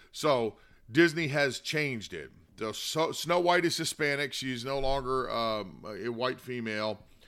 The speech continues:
And the Seven Dwarfs, there's actually only one dwarf. Okay, you have, uh, w-,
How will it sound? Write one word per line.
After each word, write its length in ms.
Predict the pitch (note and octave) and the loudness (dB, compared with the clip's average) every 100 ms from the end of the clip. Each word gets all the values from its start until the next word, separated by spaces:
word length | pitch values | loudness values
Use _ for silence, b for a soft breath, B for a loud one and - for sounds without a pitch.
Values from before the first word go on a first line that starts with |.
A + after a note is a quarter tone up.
| b b b | b b b
And 120 | B2+ | -8
the 40 | |
Seven 320 | - F3 E3+ D3 | 0 2 2 2
Dwarfs, 400 | E3+ D#3+ C3+ - | 4 4 4 0
there's 200 | C#3 C#3+ | -4 0
actually 440 | D#3 - C#3+ D3+ | 0 0 -4 -2
only 240 | D3+ D3 | -2 0
one 440 | C#3 A#2 D3 D#3 C#3+ | 0 0 2 2 2
dwarf. 600 | B2 B2+ G2 C2 - - _ _ _ - | 2 2 2 -4 -16 -20 _ _ _ -12
Okay, 140 | G2+ A2 | -6 -6
you 240 | A2 G#2+ | -4 -2
have, 380 | A#2 A#2 A2 - b b b b - | 0 0 0 -4 b b b b -6
uh, 260 | G#2 G2+ | -2 -2
w-, 420 | F#2+ G#2 G#2+ - | -2 -8 -16 -18